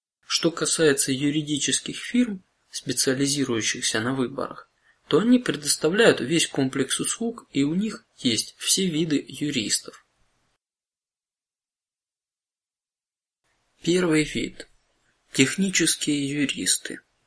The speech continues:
Их функция: правильное оформление и проверка подписных листов, работа со счетом кандидата,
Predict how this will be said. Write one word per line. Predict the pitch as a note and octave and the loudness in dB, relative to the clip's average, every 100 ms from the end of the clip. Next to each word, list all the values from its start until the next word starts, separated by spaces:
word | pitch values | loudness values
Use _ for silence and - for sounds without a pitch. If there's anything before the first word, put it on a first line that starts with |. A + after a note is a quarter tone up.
| _ _ _ _ _ _ _ _ _ _ _ _ _ _ _ _ _ - | _ _ _ _ _ _ _ _ _ _ _ _ _ _ _ _ _ -2
Их | D#3+ C#3 - | 2 2 0
функция: | - A3+ A3 - - - | -6 -4 -4 -4 -4 -6
правильное | - F#3 F#3 D3 C#3 B2+ | -2 -2 0 0 2 0
оформление | - C3 D#3+ G#3 G#3 C3+ A#2 | -2 -4 -4 -2 0 0 -2
и | |
проверка | - C3 F3+ - C#3+ | -2 -2 -2 -2 -4
подписных | - C3 - C3+ - E3 - | -4 -8 -4 -4 -2 -6 -6
листов, | D3 - - - - _ _ _ _ _ | -6 -6 -6 -8 -10 _ _ _ _ _
работа | C3 F#3 A#3+ B3 B3+ | 0 2 0 0 0
со | - | 0
счетом | - - F#3+ C#3 B2 | 0 -2 -2 -2 -4
кандидата, | - A2+ A2+ A2 D3 - C#3 | -2 -2 -2 -2 -4 -4 -8